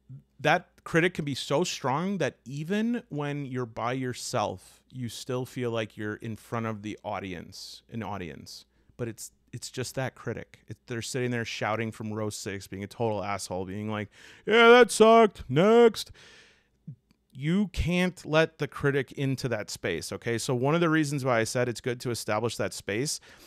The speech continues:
is because you need a space that's gonna have a force field,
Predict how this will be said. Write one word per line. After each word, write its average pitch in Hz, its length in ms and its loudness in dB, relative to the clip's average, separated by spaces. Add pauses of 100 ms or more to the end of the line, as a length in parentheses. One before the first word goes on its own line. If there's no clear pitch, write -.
(160)
is 120 220 -2
because 120 560 -2 (160)
you 123 160 -4
need 139 200 2
a 175 80 4
space 127 440 0
that's 117 220 -2
gonna 120 180 -2
have 117 180 2
a 113 60 -2
force - 360 -4
field, 110 340 0